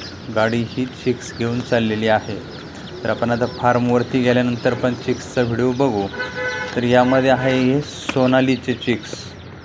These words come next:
तर जे कावेरीपेक्षा बनायला थोडे जास्त दिवस लागतात, रेट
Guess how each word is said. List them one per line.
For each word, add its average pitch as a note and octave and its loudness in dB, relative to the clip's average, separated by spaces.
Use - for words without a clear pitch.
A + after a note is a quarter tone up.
तर B2 0
जे C3 -2
कावेरीपेक्षा B2+ 2
बनायला B2 4
थोडे B2 -2
जास्त A2+ 0
दिवस A#2+ 0
लागतात, A#2+ -2
रेट A#2+ 0